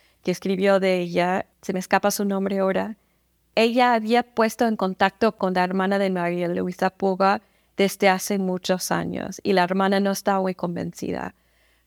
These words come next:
Pero me acuerdo que una vez fuimos a casa de la tía de Alex y hablábamos y bien, y estábamos hablando de la maravilla de archivos y todo esto, porque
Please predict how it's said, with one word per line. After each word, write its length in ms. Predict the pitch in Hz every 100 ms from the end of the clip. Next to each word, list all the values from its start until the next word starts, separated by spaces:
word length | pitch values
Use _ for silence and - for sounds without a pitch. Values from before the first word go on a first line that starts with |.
| -
Pero 580 | 196 185 185 180 180 -
me 140 | 190 185
acuerdo 520 | 175 208 202 208 202
que 500 | 202 185 185 185 - -
una 260 | 202 196
vez 480 | 190 190 185 190 185 _
fuimos 320 | 196 190 185
a 60 | 180
casa 420 | - 175 - 185
de 400 | 175 170 165 175 -
la 120 | 156
tía 380 | - 175 165 165
de 160 | 170
Alex 420 | 175 175 170 - - _ _ _ _ _ _
y 140 | 196 180
hablábamos 720 | 160 165 156 156 160 175 -
y 80 | 170
bien, 360 | 165 156 156
y 200 | 165 160 - -
estábamos 460 | 170 160 160 175
hablando 320 | 190 170 175
de 120 | 190 175
la 120 | 165
maravilla 600 | 165 170 175 202 196 202
de 100 | 196
archivos 880 | 190 - - 185 180 180 180 180 175
y 40 |
todo 240 | 185 170 170
esto, 180 | 170 180
porque 500 | - 180 147 139